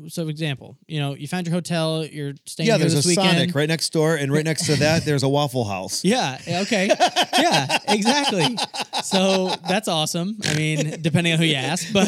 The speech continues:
Speaker 2: Right.
Speaker 1: like, um, prepare and see what's around. And if you have to, go to the grocery store that's around and say, "Hey, while I'm there, I'm gonna grab stuff that doesn't need to be cooked."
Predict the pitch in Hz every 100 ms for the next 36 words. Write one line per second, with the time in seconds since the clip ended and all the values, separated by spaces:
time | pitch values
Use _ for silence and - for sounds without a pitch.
0 | 233 247 247 226 208 - 523 523 - 175
1 | 175 175 170 160 139 135 - _ _ _
2 | _ - - 180 190 247 269 247 214 208
3 | 185 175 135 - _ _ _ _ _ 160
4 | 151 151 147 143 139 - _ 175 - 170
5 | 135 - 240 - - 139 151 226 - _
6 | _ 156 135 165 185 180 196 196 208 -
7 | 190 - 151 139 131 135 131 135 156 -
8 | 147 147 139 147 143 127 147 151 156 190
9 | 180 143 143 143 139 135 - 147 139 131
10 | 139 165 165 180 - 143 -